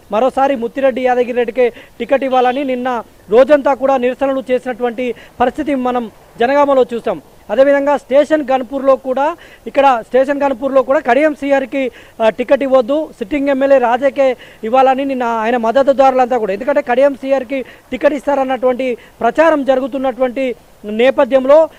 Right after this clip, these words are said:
రాజయ్య మద్దతుదారులంతా ఆందోళన నిర్వహించారు. జనగామలో మూడు ముక్కల ఆటగా మారింది. ఇటు, ఆ, ఒకవైపు, ఆ, ముత్తిరెడ్డి యాదగిరి రెడ్డి, పల్లా రాజేశ్వర రెడ్డి తోటి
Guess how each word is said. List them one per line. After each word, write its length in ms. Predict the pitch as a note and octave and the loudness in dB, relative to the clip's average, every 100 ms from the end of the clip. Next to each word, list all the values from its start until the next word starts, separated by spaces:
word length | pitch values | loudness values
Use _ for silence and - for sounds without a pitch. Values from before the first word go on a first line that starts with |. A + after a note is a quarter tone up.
| _ | _
రాజయ్య 320 | G#3+ A#3+ C#4+ | -2 2 2
మద్దతుదారులంతా 760 | C4+ B3 C4 B3 C4 B3+ B3+ A#3+ | 2 2 0 2 2 2 0 0
ఆందోళన 400 | A3 A#3+ B3+ B3+ | -2 2 2 2
నిర్వహించారు. 560 | A#3+ A3+ A#3 A#3+ G#3+ F3+ - _ | -2 -4 -4 -4 -4 -6 -14 _
జనగామలో 580 | F3 A#3 C4+ D4 C#4+ D4 | -2 0 2 2 4 2
మూడు 220 | B3 C4+ | 2 -2
ముక్కల 320 | C#4+ B3 C#4+ | -2 -2 2
ఆటగా 300 | C4+ B3+ B3+ | 2 2 0
మారింది. 340 | B3 A#3+ B3 C4+ | 0 -2 -2 -4
ఇటు, 260 | C#4 C4 A#3 - - | -2 -2 -2 -10 -4
ఆ, 80 | A3 | -2
ఒకవైపు, 680 | A3 A#3 A#3+ C4 A3 D4 D4 - | 0 0 2 2 2 0 -2 -4
ఆ, 60 | G3+ E3+ | -10 -8
ముత్తిరెడ్డి 400 | G#3 A#3+ C#4 C#4 | -8 2 2 4
యాదగిరి 280 | C4+ C4+ C4 | 4 2 2
రెడ్డి, 260 | C4 B3+ | 0 0
పల్లా 240 | D4 A#3+ B3+ | -2 0 2
రాజేశ్వర 400 | C4+ C4+ A#3+ B3+ | 2 0 -2 -4
రెడ్డి 160 | B3 | -4
తోటి 320 | A#3+ B3 C#4 | -2 -2 -2